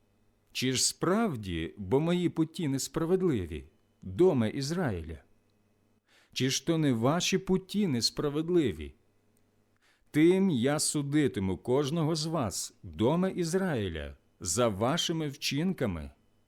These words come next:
каже слово Господа Бога. Відверніться,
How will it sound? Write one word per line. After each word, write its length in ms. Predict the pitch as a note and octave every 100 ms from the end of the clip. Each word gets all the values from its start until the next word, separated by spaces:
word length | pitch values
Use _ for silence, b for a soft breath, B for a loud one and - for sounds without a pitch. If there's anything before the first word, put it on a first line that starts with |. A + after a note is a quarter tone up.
| _ _
каже 540 | - F2+ G2+ C3 E3+ F#3+ _ _ _ -
слово 560 | - A2+ A#2+ G#2 E2+
Господа 720 | C#2+ G2 - - G#2+ A#2 B2 - _ _ _
Бога. 560 | - C#2+ F#2 D#2+ C#2 C2+ _ _ _ _ _ _ _ _ _ _ _ _ _ _ _ _ _ _ _ _ _ _ F2+
Відверніться, 960 | F#2+ C3 A#2 B2+ C#3 E3+ - - D2